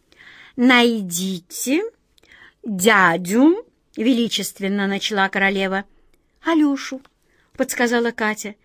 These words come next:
«и пусть он скажет, что нам делать». Королева мышей подняла крошечную лапку. «Вы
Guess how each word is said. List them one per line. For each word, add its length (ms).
«и 100
пусть 320
он 140
скажет, 440
что 280
нам 240
делать». 500
Королева 460
мышей 500
подняла 500
крошечную 760
лапку. 440
«Вы 720